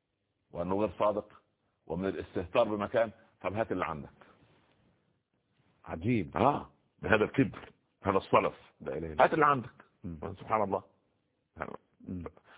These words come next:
Speaker 1: العجيب أن العرب كانوا زمان لما يحبوا يستسقوا كانوا يرسلوا وفد منهم إلى مكة.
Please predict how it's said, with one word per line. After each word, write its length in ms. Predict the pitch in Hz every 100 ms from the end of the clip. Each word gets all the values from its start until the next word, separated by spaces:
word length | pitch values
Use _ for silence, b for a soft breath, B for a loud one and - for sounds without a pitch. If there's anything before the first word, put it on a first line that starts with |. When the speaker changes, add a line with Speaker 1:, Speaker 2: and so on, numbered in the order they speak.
| b b b b _ 82
Speaker 1:
العجيب 520 | 87 87 90 143 170 -
أن 380 | 107 104 101 92 -
العرب 640 | 85 85 82 78 120 117 101 - -
كانوا 220 | 92 85
زمان 320 | 85 98 113
لما 300 | 107 92 85
يحبوا 540 | 80 107 - 87 80 71 73 67 57
يستسقوا 500 | - - 90 - 80 80 _ _ _ b b b -
كانوا 280 | 101 101
يرسلوا 420 | 92 - 127 117 120
وفد 200 | 107 95
منهم 340 | 110 117 98
إلى 160 | 85 80
مكة. 320 | 78 - -